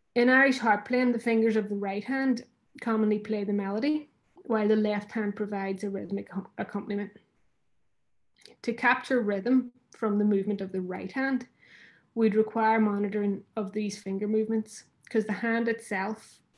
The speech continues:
moves continuously and comparatively smoothly up and down the soundboard of the harp. The movement of the whole right hand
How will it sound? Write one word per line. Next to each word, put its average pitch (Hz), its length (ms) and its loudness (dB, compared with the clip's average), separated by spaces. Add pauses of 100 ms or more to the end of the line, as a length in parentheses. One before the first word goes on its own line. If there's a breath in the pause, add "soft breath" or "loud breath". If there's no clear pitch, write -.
(120)
moves 208 420 2
continuously 208 880 -2
and 220 140 -8
comparatively 214 720 -4
smoothly 196 640 -4 (440 soft breath)
up - 240 -6
and 214 120 0
down 202 220 -4
the 202 80 -2
soundboard 196 520 -6
of 190 120 -10
the - 80 -14
harp. - 380 -12 (1500 soft breath)
The 240 80 2
movement 262 480 6
of 214 160 2
the 220 80 2
whole 226 380 2
right 208 240 -2
hand 247 440 -2